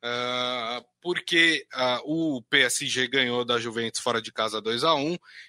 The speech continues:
e o Benfica meteu seis a um no Maccabi Haifa de Israel. Com este resultado, o Benfica classifica em primeiro do grupo, do grupo H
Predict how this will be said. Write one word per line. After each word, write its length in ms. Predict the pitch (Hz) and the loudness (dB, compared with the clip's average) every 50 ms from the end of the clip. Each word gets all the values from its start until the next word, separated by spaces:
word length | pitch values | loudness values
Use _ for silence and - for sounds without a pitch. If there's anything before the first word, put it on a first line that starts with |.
| - | -6
e 80 | - 185 | -2 -2
o 60 | 214 | 0
Benfica 520 | 185 220 202 170 151 - - 190 185 190 | 0 0 0 0 0 -2 -2 0 0 0
meteu 320 | 180 180 170 - - 185 180 | 0 0 -2 0 0 -2 0
seis 680 | - - - - - - 190 226 254 262 233 196 - | 4 6 6 6 6 6 4 2 2 0 0 0 2
a 100 | 170 156 | 2 2
um 220 | 147 147 160 175 180 | 2 2 0 0 -2
no 100 | 175 170 | -2 0
Maccabi 600 | 160 160 156 143 - - 151 147 151 151 156 131 - | 2 2 2 2 0 0 -2 -2 -2 -2 -8 -6 -2
Haifa 560 | 123 131 147 160 156 - - - 110 98 90 _ _ _ - _ _ _ _ | 0 2 2 2 2 0 -4 -10 -8 -8 -8 _ _ _ -20 _ _ _ _
de 180 | - 113 127 151 | -8 -4 -2 -2
Israel. 720 | 156 151 147 147 160 175 170 139 131 135 139 127 117 - _ - - - - _ - | 0 -2 0 2 4 4 6 6 6 4 4 2 0 -6 _ -20 -20 -20 -20 _ 0
Com 260 | - 262 302 311 277 | 2 2 2 2 2
este 300 | 220 196 185 - - 160 | 2 2 2 0 -2 0
resultado, 760 | 143 147 135 139 127 110 - - 147 175 202 196 165 151 156 _ - | -2 -2 -2 -2 -4 -4 -2 2 4 4 4 4 0 -4 -12 _ -10
o 140 | 196 202 | -10 -8
Benfica 800 | 180 160 208 226 233 214 - - - - 220 247 254 - 226 214 | -4 -2 -2 -2 -2 -4 -8 -10 -8 -4 -2 -2 0 2 0 -2
classifica 580 | - - 175 165 156 - - - 165 - - 156 | 0 0 0 0 0 0 -2 -6 -6 -6 -4 -8
em 80 | 151 147 | -8 -6
primeiro 720 | - - 185 190 170 147 147 151 156 165 175 196 226 226 - _ _ _ _ _ _ _ _ _ | -6 -6 -6 -4 -2 0 2 4 4 2 2 0 -2 -4 -8 _ _ _ _ _ _ _ _ _
do 160 | 135 139 135 | -8 -8 -6
grupo, 1300 | 131 143 131 139 139 135 _ _ - 143 135 135 131 131 127 123 120 117 113 110 110 107 107 104 101 _ _ | -6 -8 -6 -6 -6 -6 _ _ -8 -6 -4 -4 -2 -2 -2 -4 -4 -4 -4 -6 -6 -8 -10 -12 -18 _ _
do 180 | - 131 127 | -12 -12 -12
grupo 400 | 123 127 127 131 123 - - 139 | -10 -8 -6 -6 -6 -8 -4 0
H 500 | 127 131 127 127 123 127 139 170 190 208 | 2 2 2 2 2 4 6 6 4 2